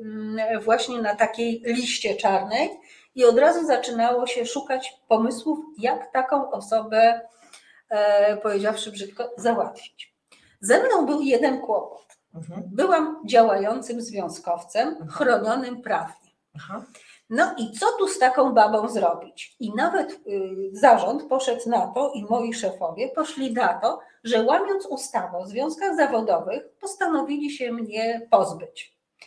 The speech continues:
Speaker 1: Ja oczywiście powiedziałam, że nie ma takiej możliwości, podpisz-, nie podpiszę żadnego porozumienia stron ani innego kwitu związanego ze zwolnieniami grupowymi, tylko idę do sądu.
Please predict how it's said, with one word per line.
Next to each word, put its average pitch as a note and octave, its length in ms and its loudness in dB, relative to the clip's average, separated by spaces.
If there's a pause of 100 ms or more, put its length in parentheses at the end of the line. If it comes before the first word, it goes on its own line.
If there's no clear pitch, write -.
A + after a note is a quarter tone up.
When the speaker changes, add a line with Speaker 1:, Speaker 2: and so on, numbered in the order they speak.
(540)
Speaker 1:
Ja D#4 280 4
oczywiście C#4+ 540 -2
powiedziałam, A#3 600 2
że A3 380 -2 (100)
nie C#4+ 220 2
ma B3 140 0
takiej A#3 360 -2
możliwości, G#3 1200 -4 (200)
podpisz-, C4 600 0
nie C#4 180 2
podpiszę A#3 600 0
żadnego G3+ 760 0
porozumienia G#3+ 680 2
stron G#3 500 0
ani G3+ 280 -4
innego G3+ 400 -4
kwitu G3+ 420 -10
związanego F#3+ 800 -4 (300)
ze A#3 160 2
zwolnieniami G3+ 680 0
grupowymi, G3 640 -2
tylko - 240 -2
idę - 180 -12
do - 140 -10
sądu. - 400 -14